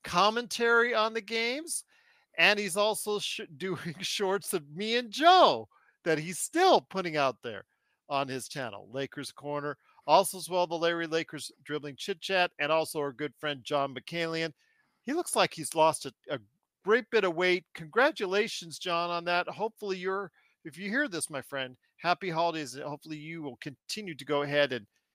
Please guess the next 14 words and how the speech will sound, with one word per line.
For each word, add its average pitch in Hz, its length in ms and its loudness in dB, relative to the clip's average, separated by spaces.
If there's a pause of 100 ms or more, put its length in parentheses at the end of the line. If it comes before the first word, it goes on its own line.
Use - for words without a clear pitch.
hit 156 240 -8
those 143 180 -2
great 143 260 -2
heights 131 360 0
as 127 160 -10
far 123 320 -4
as - 180 -10
the 117 400 -8
weight 139 240 -2
loss 117 340 -2
is - 120 -14
concerned, 123 560 -8
the, 113 200 -8 (440)
the 107 440 -8